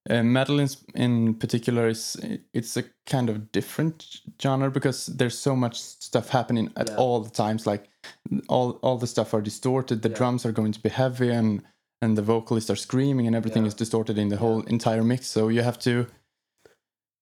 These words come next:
Speaker 2: You have
Speaker 1: Uh,
Speaker 2: to find some clarity in the,
Speaker 1: yeah,
Speaker 2: yeah.
Speaker 1: yeah, especially y-, you need to work on your E Q skills
Speaker 2: Yeah,
Speaker 1: when,
Speaker 2: E Q,
Speaker 1: when
Speaker 2: yeah.
Speaker 1: mixing. Uh, so, <laughs> so everything, uh, can fit in into
Speaker 2: Yeah.
Speaker 1: the mix. Uh, and also, I think it's really good to, to become good at something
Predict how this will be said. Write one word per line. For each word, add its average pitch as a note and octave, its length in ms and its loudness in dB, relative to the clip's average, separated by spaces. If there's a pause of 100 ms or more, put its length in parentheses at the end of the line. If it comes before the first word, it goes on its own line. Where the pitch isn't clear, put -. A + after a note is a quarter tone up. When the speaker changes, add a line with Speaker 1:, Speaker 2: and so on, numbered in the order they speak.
(180)
Speaker 2:
You C#3 80 4
have A#2+ 200 2
Speaker 1:
Uh, B2 40 0
Speaker 2:
to - 0 -
find A#2 300 0
some A2+ 340 0
clarity A#2+ 500 -2
in G2 140 0
the, F#2+ 200 2
Speaker 1:
yeah, D#3 220 2
Speaker 2:
yeah. C3 220 2
Speaker 1:
yeah, C3 220 2
especially A#2+ 360 0
y-, B2+ 240 2
you C3+ 60 2
need C3 180 2
to A#2 120 0
work A2+ 240 2
on A2+ 80 4
your G#2+ 100 0
E B2+ 240 0
Q G#2 200 -2
skills G2 280 -2
Speaker 2:
Yeah, G#2+ 160 2
Speaker 1:
when, A2 300 2
Speaker 2:
E G#2+ 40 0
Q, G#2+ 100 -4
Speaker 1:
when A2 120 2
Speaker 2:
yeah. A2 60 2
Speaker 1:
mixing. G#2+ 380 -2 (220)
Uh, A2 120 2
so, B2 200 2
<laughs> C3+ 240 4
so C3 200 2
everything, A#2+ 600 0 (600)
uh, G#2+ 180 2 (140)
can A2+ 160 2
fit A#2 220 0
in B2 240 0
into A2 340 0
Speaker 2:
Yeah. G#2+ 60 0
Speaker 1:
the A2+ 60 4
mix. A#2 360 -2
Uh, A#2+ 380 2
and A#2+ 260 2
also, B2 440 2 (120)
I B2 40 0
think B2 180 0
it's - 120 -8
really A#2 140 2
good A2+ 240 0
to, A2+ 260 2 (840)
to - 120 0
become A2 380 2
good C3 180 2
at D3+ 100 -4
something D#3 420 0